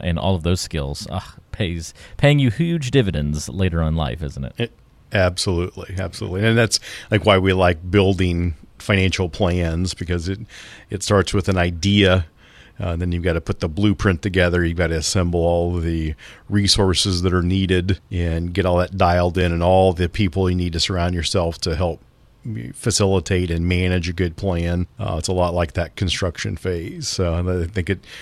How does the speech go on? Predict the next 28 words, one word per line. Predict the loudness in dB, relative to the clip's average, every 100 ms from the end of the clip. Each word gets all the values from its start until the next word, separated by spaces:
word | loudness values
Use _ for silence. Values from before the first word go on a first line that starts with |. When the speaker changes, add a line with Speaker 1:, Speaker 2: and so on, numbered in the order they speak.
| -14 -2
Speaker 2:
it's | 2
a | 4
natural | 6 6 6 4 4 4
progression | 4 4 6 4 4 0
for | 0
me | 0 0
to |
do | 2 2
the | 4 4
actual | 4 2 0 2
thing | 2 2 2 2
of | 0 -2 2
building | 4 6 4 2
things | 2 2 2 2 -2 -10 -18 -14 -12
and | -4 -2
then | 0 0
actually | -2 -2 -4 -4
building | -6 -6 -2 -2 -2 -4
plans | -2 -2 -2
for | -4
our | -6
clients. | -2 -2 -2 -4
And | -6
that's | -6 -4
what | -4
all | -4
of | -4
our, | -4 -4